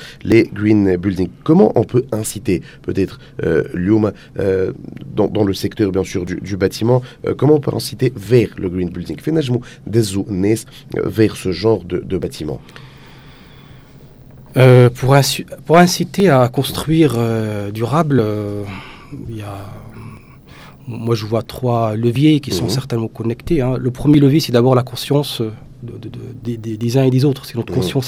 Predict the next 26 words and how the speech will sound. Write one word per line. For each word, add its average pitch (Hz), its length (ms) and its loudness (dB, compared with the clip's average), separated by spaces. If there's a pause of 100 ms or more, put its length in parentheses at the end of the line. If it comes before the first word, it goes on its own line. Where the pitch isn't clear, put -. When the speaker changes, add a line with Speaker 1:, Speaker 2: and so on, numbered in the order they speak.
Speaker 2:
à - 80 4
nous 175 100 4 (640)
de 117 60 -8 (120)
penser 123 300 -4
à 117 80 0
notre 123 220 -8
belle 110 240 -2
planète 139 460 -4
et 127 100 -6
de - 0 - (100)
construire 135 480 -2 (300)
durable 127 380 0 (300)
pour 123 120 -2 (100)
réduire 131 300 -2 (140)
l'impact 123 760 -6 (240)
de, 113 60 -6 (100)
de 120 120 -8
notre 127 160 -6
activité. - 420 -10
Speaker 1:
Mhm. 87 100 -6 (720)
Speaker 2:
Ça, 120 100 -6
c'est 123 340 -8
pour 110 120 -10
moi 131 160 2
la, 110 60 -4 (480)
la 117 40 -12